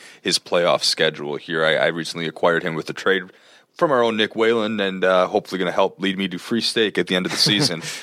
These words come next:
Speaker 1: Uh, that's another story. Let's keep running down the box score, though.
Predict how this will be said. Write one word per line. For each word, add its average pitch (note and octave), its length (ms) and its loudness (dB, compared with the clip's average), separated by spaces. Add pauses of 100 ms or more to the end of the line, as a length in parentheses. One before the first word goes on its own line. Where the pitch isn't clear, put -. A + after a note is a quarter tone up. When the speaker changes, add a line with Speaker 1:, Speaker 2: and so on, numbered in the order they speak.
Speaker 1:
Uh, F#2+ 180 4
that's A2 200 2
another G2+ 180 4
story. G2+ 280 2
Let's G#2 180 2
keep - 280 -4
running A#2 260 0
down A2+ 200 2
the G#2 60 -4
box F#2+ 300 0
score, G#2 260 2
though. G#2 220 0